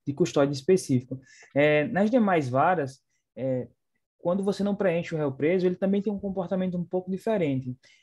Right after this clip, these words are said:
Ele, apesar dele não deslocar, é, pra uma, uma vara de custódia, ele, ele faz uma intimação automática à Defensoria, ao Ministério Público, e ele vai pra uma tarefinha de aguardar a manifestação do M P,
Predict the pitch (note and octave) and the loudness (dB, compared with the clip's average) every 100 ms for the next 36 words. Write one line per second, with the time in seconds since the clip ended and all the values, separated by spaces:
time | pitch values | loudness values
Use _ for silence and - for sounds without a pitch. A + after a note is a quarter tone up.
0 | - D#3 D3 F3+ F#3+ G#3 G#3 G#3 F#3 D#3+ | -8 -4 -2 0 2 2 2 2 0 2
1 | C#3+ C3+ D3 F#3 C3+ - _ _ B2 A#2+ | 0 2 0 0 -4 -12 _ _ -8 -8
2 | A#2 C3 B2+ B2+ A2 B2 B2 A#2+ B2 A#2+ | -6 -4 -2 -2 -2 -2 -2 -2 -2 -2
3 | B2 A#2 - D3+ F3+ D#3 C3+ - - _ | -6 -12 -6 0 0 0 -6 -12 -20 _
4 | - C#3+ E3 F3+ F3+ E3+ - _ _ D3 | -4 -2 0 0 0 -2 -6 _ _ -8
5 | D#3 F3 E3+ F#3 G3 F#3 F3 E3+ E3 D#3+ | -4 0 0 0 -2 -2 -2 -4 -2 -2
6 | D3 C#3 D3 C3+ C#3+ D3+ D3+ G3 G#3 G3+ | -4 -4 -8 -8 -4 -2 -2 -2 -2 -6
7 | - _ C#3+ D3+ D3 D3 C#3 D#3 F3+ G#3 | -18 _ -8 -8 -4 -4 -2 -4 -4 -6
8 | B3 - _ _ _ _ F3 F#3 F#3 F#3 | -10 -16 _ _ _ _ -4 0 2 2
9 | G#3 G3+ G3 F#3+ G3 F#3+ F#3 F#3+ F3+ E3+ | 2 2 2 2 0 0 2 2 2 4
10 | F3+ G3+ F#3+ G3 G3 F#3 F#3 F#3 A3 A3+ | 4 2 -4 -6 -6 -4 0 2 2 2
11 | C3 A#2 | -2 -2